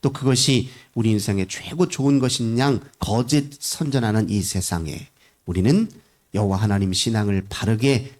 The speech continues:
다시 한번 우리 마음에 새기고, 그 신앙에 기초하여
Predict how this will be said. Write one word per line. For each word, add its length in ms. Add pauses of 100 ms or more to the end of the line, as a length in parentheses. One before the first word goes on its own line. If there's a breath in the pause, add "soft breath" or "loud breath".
다시 260
한번 360
우리 200
마음에 360
새기고, 600 (320 soft breath)
그 200
신앙에 400
기초하여 760